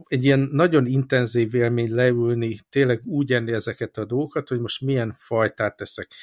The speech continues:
Érzek-e valami mást a, az aromában, a, a, az, hogy mennyire krémes, nem kém-, krémes, mennyire lehet érezni esetleg a, a rostokat, akkor tényleg milyen,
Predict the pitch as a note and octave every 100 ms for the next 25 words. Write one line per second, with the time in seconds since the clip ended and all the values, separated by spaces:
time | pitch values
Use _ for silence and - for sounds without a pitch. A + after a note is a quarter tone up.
0 | - - - D3 C3 C3 C#3 A#2+ B2 A#2+
1 | A#2 A2+ - - - B2 G#2+ G#2 A2+ G2
2 | - B2+ B2+ A#2+ A#2 A2+ A2+ A#2+ A2+ A2+
3 | A#2 - G#2 G2+ F#2 _ - _ _ A#2
4 | G2 F#2+ F2+ _ _ _ F#3 - B2 G#2+
5 | A2+ A2 G#2 - B2+ C3 A#2+ A#2+ - C3
6 | B2 A#2+ - A#2 A#2+ _ - A#2 A2 A2+
7 | - A#2+ A2+ G#2+ G#2+ G#2 - A2 G#2 G#2+
8 | - - - G#2 G#2 G2 _ - - -
9 | A2+ C3 - - A#2+ - A#2+ A#2+ - -
10 | A2 - G#2+ - A2 G2+ A2+ G#2+ G#2